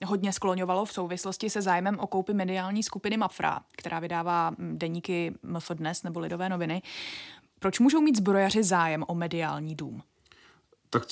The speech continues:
Speaker 2: eh, já si myslím, a je to i tak, hodně dlouho to rezonovalo tím prostorem, tak, eh, on není žádným tajemstvím, že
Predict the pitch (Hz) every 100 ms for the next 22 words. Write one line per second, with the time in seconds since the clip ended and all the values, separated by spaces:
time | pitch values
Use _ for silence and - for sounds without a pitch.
0 | - 123 123 120 135 127 - 139 123 113
1 | 113 120 120 127 127 123 104 - 110 117
2 | 120 117 123 123 117 113 113 113 117 117
3 | 123 117 104 120 113 113 113 - 113 107
4 | 107 104 117 120 127 120 107 120 104 107
5 | 104 110 107 104 101 101